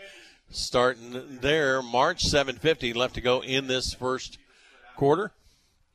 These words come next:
It is Dylan Witherspoon, the three, in the backfield. He looks in, takes the snap,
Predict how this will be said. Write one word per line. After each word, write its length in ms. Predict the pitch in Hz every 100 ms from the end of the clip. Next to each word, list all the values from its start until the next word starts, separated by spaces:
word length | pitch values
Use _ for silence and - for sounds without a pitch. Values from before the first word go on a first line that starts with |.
| _ _ _
It 140 | 127 127
is 180 | 120
Dylan 460 | - 139 143 113 110
Witherspoon, 760 | 120 147 151 120 - 120 110
the 100 | 104
three, 500 | 110 131 151 131 113 - - -
in 160 | 147 147
the 60 |
backfield. 680 | 139 147 - 139 110 95 85 - - - _ _ _
He 160 | 135
looks 300 | 135 135 -
in, 200 | 131 170
takes 320 | 156 139 143
the 120 | - 120
snap, 400 | - 131 147